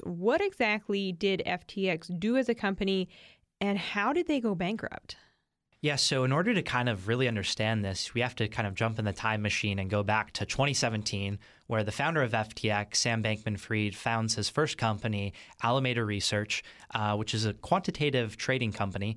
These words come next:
Speaker 2: focusing on cryptocurrency. And so he kind of develops this lore behind him as he, uh, amasses a great deal of wealth, kind of using legitimate, you know, quantitative methods to trade cryptocurrency at high volumes, getting all this money,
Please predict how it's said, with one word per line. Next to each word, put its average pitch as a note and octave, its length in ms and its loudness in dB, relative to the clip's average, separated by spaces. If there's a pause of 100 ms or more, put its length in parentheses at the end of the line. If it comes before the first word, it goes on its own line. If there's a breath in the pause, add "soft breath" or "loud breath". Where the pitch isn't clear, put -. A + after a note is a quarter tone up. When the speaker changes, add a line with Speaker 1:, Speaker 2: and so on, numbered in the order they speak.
(320 loud breath)
Speaker 2:
focusing B2+ 400 0
on C#3+ 120 0
cryptocurrency. G#2+ 840 -2 (300 loud breath)
And A#2 160 -2
so A#2+ 160 0
he A2+ 120 -2
kind C3+ 220 0
of C#3 80 0
develops A2 540 2
this G#2+ 200 -2
lore G#2+ 240 2
behind G#2 380 0
him G2+ 160 -2
as G2 220 -2
he, G2+ 320 -4 (300 loud breath)
uh, A2 260 2
amasses A2 640 0
a G#2+ 60 2
great A#2+ 200 2
deal A#2 220 2
of G2 200 0
wealth, G#2 360 0
kind G#2 180 -2
of G2 160 -6 (400 loud breath)
using C3 280 2
legitimate, B2+ 680 0
you A#2 80 -2
know, G#2 120 0
quantitative A#2 640 0
methods G2+ 480 -2
to - 140 -4
trade G#2+ 480 0 (220 loud breath)
cryptocurrency C#3 600 0
at G2+ 80 -2
high C3 180 0
volumes, G#2+ 600 0 (240 loud breath)
getting G3+ 160 4
all F#3 100 4
this D#3 160 0
money, A#2+ 360 2